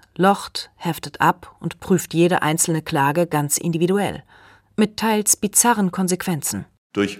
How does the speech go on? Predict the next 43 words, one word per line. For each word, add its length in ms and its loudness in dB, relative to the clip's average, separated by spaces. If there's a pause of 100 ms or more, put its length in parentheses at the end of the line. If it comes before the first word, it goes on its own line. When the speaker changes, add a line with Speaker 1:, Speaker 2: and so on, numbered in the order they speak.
Speaker 2:
unser 240 0
Geschäftsverteilungssystem, 1400 -4
das 180 -6
wir 160 -2
unter 200 -4
den 160 -4
Zivilrichtern 680 -6
haben, 240 -4 (460)
ist 160 -6
das 100 -2
so, 100 2
dass 460 -2
wir 360 2 (200)
oft 260 -4
gar 220 2
nicht 180 -6
wissen, 360 -4 (280)
ob 220 0
der 140 0
Flug, 400 -2
über 160 2
den 160 -4
wir 80 -4
gerade 240 -2
zu 120 -6
entscheiden 520 -2
haben, 180 0
der 100 -8
verspätet 600 -10
war 200 -6
oder 140 -6
ausgefallen 680 0
ist, 200 -8 (440)
ob 180 -2
der 100 2
schon 160 -2
mal 140 0
bei 80 0
uns 240 -4
im 100 -8
Haus 220 -4
behandelt 420 -4
wurde. 320 -18